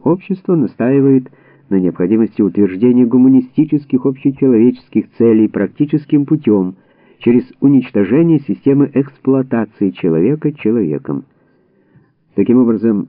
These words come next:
вырисовывается четкая марксова позиция по отношению к атеизму и критике религии.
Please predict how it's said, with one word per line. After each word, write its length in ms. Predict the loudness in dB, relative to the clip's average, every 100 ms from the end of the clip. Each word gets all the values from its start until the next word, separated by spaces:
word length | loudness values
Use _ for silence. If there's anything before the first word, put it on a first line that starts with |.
| -6
вырисовывается 800 | -2 -2 0 0 2 0 -2 -6
четкая 600 | -2 -2 -2 -2 0 0
марксова 640 | -2 -4 -6 -10 -4 -4
позиция 600 | -2 -4 -2 -2 -2 -4
по 120 | -2 -4
отношению 540 | -4 -4 -2 0 -2
к 100 | -4
атеизму 680 | -4 0 0 0 0 -2 -2
и 100 | -6
критике 680 | -6 -4 -4 -2 -2 0 -2 -2
религии. 760 | -2 0 0 -2 -6 -8 -10